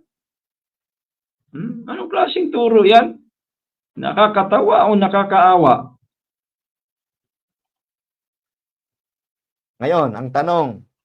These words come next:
Speaker 1: Hmm.
Speaker 2: si Kristo, sabi ng Second Corinthians five twenty-one,
Speaker 1: Oh.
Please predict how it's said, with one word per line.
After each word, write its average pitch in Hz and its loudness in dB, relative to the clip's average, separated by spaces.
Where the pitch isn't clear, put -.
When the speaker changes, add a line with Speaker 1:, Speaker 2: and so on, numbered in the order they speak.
Speaker 1:
Hmm. 175 0
Speaker 2:
si 180 -4
Kristo, 180 -2
sabi 147 0
ng 165 -2
Second 165 -2
Corinthians 165 -4
five 156 -4
twenty-one, 156 -2
Speaker 1:
Oh. 131 -2